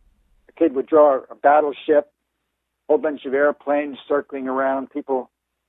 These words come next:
planes getting shot down, uh, planes firing at the ship, uh, you know, people parachuting out of their planes. And, and the other theme was, uh, cowboys.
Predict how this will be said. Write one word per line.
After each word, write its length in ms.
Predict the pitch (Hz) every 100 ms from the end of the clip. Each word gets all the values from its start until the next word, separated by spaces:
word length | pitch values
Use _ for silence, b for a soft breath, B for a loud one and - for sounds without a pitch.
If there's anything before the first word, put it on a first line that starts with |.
| _ _
planes 260 | 160 151 127
getting 260 | 143 139 -
shot 260 | 143 143 -
down, 460 | 135 135 139 135 123
uh, 220 | 117 110 - _ _ _ _ _ _ _ _
planes 260 | 147 147 - -
firing 340 | 135 139 143
at 120 | 131
the 100 | 123 -
ship, 220 | 135 131 - _ -
uh, 40 | 135 123 117
you 60 | 120
know, 240 | 123 120 -
people 300 | 127 127 - 120
parachuting 600 | 127 120 - 123 120 117
out 180 | 117
of 60 | 113
their 300 | 110 110 - _ _ _ _ _ _ _ _
planes. 380 | - 127 127 127
And, 160 | 123 117 _ _ _ _
and 120 | 127
the 80 | 147
other 220 | 165 143 -
theme 240 | 156 139
was, 160 | 127 120 -
uh, 200 | 123 107 - _ _ -
cowboys. 580 | 147 139 107 95 90